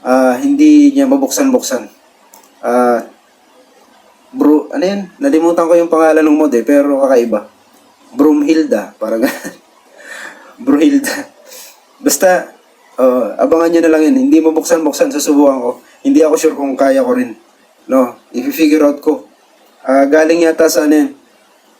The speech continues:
Ah, binasa ko kahapon yung pinanggalingan niya. Nalimutan ko, sorry. Ah, pero malayo, malayo din siya. No?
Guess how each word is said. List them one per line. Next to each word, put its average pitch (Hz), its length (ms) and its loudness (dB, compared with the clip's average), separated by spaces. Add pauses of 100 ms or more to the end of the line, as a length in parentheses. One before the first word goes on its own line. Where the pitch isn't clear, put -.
(480)
Ah, 131 400 -2
binasa 151 400 2
ko 139 80 0
kahapon 139 400 2
yung 135 140 -2
pinanggalingan 131 580 0
niya. 113 240 -4
Nalimutan 131 480 2
ko, 139 160 -8
sorry. 123 380 -8 (580)
Ah, 139 220 0
pero 165 180 4
malayo, 147 460 2
malayo 131 400 2
din 123 100 -2
siya. 110 320 -10
No? 123 240 -10